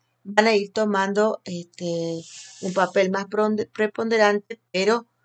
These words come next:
este, después de, este, mil ochocientos. Pero mientras tanto, antes, el centro man-, el industrial del mundo, el corazón del mundo va a ser, este, Asia.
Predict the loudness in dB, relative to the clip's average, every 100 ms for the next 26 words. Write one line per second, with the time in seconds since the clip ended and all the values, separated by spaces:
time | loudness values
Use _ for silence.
0 | _ -16 -14 -8 -2 -2 -2 6 6 6
1 | 2 0 0 -6 -14 -10 -6 -4 0 -2
2 | -2 -10 -6 -4 -4 -10 -18 -6 -4 -2
3 | -2 -2 -4 -6 -8 -2 -2 -2 -10 -16
4 | -14 2 2 2 -6 -18 -18 -18 -12 -2
5 | -2 0 -4 -4 -6 -10 -14 -14 _ _
6 | -10 -8 -8 -6 2 2 2 -6 -8 -2
7 | -2 -2 -6 _ _ -20 _ -20 -12 0
8 | 0 2 0 2 2 0 -2 -2 -4 -6
9 | -8 0 0 0 -4 _ _ _ -10 -6
10 | 4 6 6 0 -10 -12